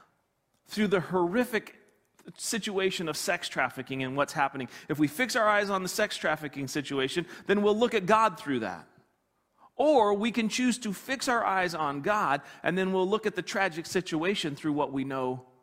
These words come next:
about who God is. And ultimately, what determines the filter that we use to see the rest of everything else is based on where we fix our thoughts. And then the last idea, if we're going to be thankful in the, in the spite of stress and worry,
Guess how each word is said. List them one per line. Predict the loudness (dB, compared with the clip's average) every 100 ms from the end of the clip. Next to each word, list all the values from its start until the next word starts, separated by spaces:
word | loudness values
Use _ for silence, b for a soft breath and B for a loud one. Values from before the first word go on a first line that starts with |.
| _ -6
about | -4 -2
who | -4
God | -4 -4 -4
is. | -4 -6 -12 -20 -20 _ _ _ _ _ _ _ _ _ _ _ _ _ _ _ _ _ B B
And | -2
ultimately, | 0 2 2 2 2
what | 0 -2
determines | -4 -4 -2 0 -2
the | -2
filter | -4 -4 -2 -2
that | 0 2
we | 0
use | 2 0 0 -2
to | -8 -12 -6
see | -4 -2 -2
the | 0 2
rest | 2 2 -2
of | -2
everything | 0 0 0 -2
else | 0 0 -2
is | -6 -8
based | -6 -4 -4 -6
on | -6
where | -4 -2
we | -4 -6
fix | -10 -12 -14 -18 b b b
our | -16
thoughts. | -12 -12 -12 -18 -18 -18 _ _ _ _ _ _ _ _ _ _ _ _ _ _ _ _ _ _ _
And | -4
then | -2
the | 0
last | 0 0 -2
idea, | -2 0 2 0
if | -2
we're | -6
going | -4 -4
to | -6
be | -6 -6
thankful | -4 -6 -8 -8
in | -6
the, | -6 -8 -4
in | -4
the | -4
spite | -6 -4 -2
of | -4
stress | -8 -4 -4 -4
and | -8 -6
worry, | -4 -6